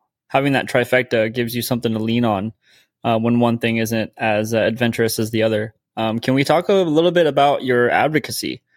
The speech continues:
um, and, you know, what you do to get the, uh, the community engaged in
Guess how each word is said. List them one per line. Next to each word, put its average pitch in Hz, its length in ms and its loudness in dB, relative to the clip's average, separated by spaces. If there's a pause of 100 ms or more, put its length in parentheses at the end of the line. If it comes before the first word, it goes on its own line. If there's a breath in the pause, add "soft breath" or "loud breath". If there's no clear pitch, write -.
(320)
um, 117 500 0
and, 117 320 -2
you 127 140 -2
know, 117 160 2
what 120 180 2
you 131 100 -2
do 123 200 0
to 120 80 -4
get 117 280 -4
the, 113 260 -2
uh, 104 240 -2 (580)
the 135 120 -2
community 123 520 0
engaged 113 640 0
in 107 420 -6